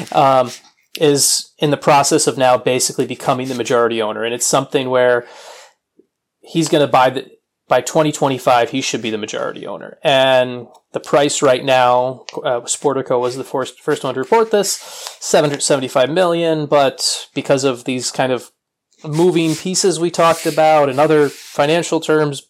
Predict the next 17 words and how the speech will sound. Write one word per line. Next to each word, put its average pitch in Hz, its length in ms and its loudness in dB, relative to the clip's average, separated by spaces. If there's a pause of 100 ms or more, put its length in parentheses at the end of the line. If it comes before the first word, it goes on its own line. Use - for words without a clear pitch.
(140)
but 151 100 -2
essentially 180 600 0 (360)
Haslam 185 360 2
at 165 120 2
the 160 120 0
end 156 80 0
of 143 60 0
the 147 60 2
day 135 140 2
will 131 120 -2
probably 143 320 2
pay 135 180 2
about 123 240 0
nine 127 220 0
hundred 123 260 -8
million 120 320 -2
dollars, 113 580 0